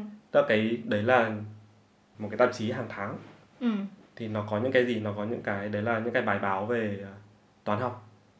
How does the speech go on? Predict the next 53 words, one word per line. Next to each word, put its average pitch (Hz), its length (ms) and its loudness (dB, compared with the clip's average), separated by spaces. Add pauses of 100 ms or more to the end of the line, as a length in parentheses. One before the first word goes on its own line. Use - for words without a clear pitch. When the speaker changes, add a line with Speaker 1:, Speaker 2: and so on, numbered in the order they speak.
(120)
Speaker 1:
Có 113 120 -2
thể 123 100 2
là 104 140 0
do 117 200 4
các 139 140 -2
thầy 113 260 2
các 127 120 -4
trường 113 140 -4
cấp 135 180 -4
ba 120 160 8
hoặc 110 180 -2
các 131 100 -4 (160)
thầy 104 300 -2
các 131 80 -6
trường 123 100 -4
đại 107 120 -2
học 104 240 -6
viết, 139 220 0 (680)
hoặc 107 180 -4
là 104 260 0
các - 120 -4
thầy 110 160 -2
dịch 113 260 0
từ 107 80 -6
những 113 160 -4
cái 113 100 -2
báo 101 120 0
nước 123 100 0
ngoài. 123 300 4 (1000)
Speaker 2:
Ừ. 233 60 -6 (240)
Speaker 1:
Cái 113 80 -4
thứ 113 80 -4
hai 127 140 8
là 110 280 6 (180)
bài, 104 300 0 (180)
gọi 101 140 -4
là 98 160 -6 (520)
thách 151 140 -2
thức 170 160 6
đi, 123 80 0
thách 143 180 -4
thức 143 100 -2
toán 107 120 -4
học 110 180 2
thì 113 100 -4
anh 117 80 0
cũng 117 80 -2
không 120 160 -2
biết 131 160 -4
từ, 107 80 -8 (140)
từ 104 100 -4
nào 101 140 -6
khác. 131 220 -2